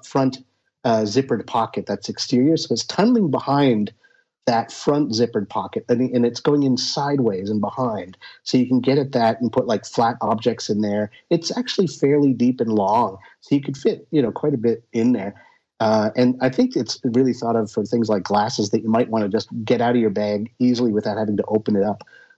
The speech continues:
So it's, it's, it's kind of a nice flat sort of area, and, uh, that extends there. So that's, that's a pretty common feature, and I'm happy that it's, uh,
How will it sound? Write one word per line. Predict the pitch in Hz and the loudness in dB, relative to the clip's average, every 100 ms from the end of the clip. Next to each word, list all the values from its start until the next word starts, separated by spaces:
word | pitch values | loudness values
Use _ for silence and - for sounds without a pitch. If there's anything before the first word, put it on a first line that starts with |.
| - | -8
So | - 98 95 | 0 2 2
it's, | 98 - | 0 -4
it's, | - - - - | -6 -6 -16 -2
it's | 113 - | -2 -2
kind | - 120 | -2 0
of | 101 | 2
a | |
nice | 101 104 104 | 2 2 0
flat | - 110 101 - | -2 -2 -4 -6
sort | - 101 | -4 -4
of | 95 | -2
area, | 113 110 110 101 101 - - _ _ _ - | 2 4 4 2 -4 -14 -20 _ _ _ -2
and, | 107 104 104 101 | 0 2 2 2
uh, | 95 95 - | 0 -2 -4
that | 117 101 | -2 0
extends | 101 - 107 110 - | 0 -2 0 0 -2
there. | 95 87 | -4 -4
So | - 117 | -2 0
that's, | 127 - | 0 0
that's | 165 | -2
a | - | -2
pretty | - 127 | 0 -2
common | - 113 107 101 | 0 0 0 -2
feature, | 107 107 98 | -4 -2 -2
and | 90 92 95 | -2 -4 -6
I'm | 95 98 | -8 -8
happy | 107 98 107 | -6 -2 0
that | 95 92 | 0 -4
it's, | 92 - | -6 -6
uh, | 98 | -4